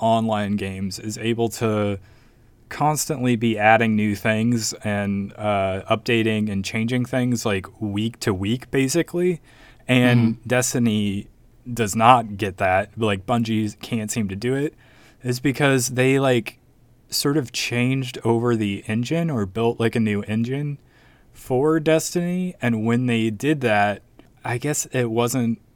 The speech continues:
Speaker 1: optimized well, or there was some sort of issue with it where <clears throat> in order to change a thing or load into, like, their editor or whatever to, like, make changes, it would take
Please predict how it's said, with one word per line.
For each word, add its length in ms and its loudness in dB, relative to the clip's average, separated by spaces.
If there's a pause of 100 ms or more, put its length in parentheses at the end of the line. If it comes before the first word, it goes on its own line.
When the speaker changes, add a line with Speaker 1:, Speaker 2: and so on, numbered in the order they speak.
(220)
Speaker 1:
optimized 760 2
well, 320 6
or 120 4
there 140 2
was 140 2
some 240 0
sort 240 2
of 160 0
issue 360 -2
with 220 -4
it 180 -2
where 440 -2 (160)
<clears throat> 640 0
in 160 0
order 320 0
to 680 0 (340)
change 480 -2
a 80 2
thing 420 -2
or 160 2
load 640 2 (600)
into, 320 2
like, 260 0
their 220 2
editor 320 2
or 180 2
whatever 440 2
to, 300 -2
like, 240 -2
make 300 0
changes, 720 0
it 100 2
would 220 0
take 340 0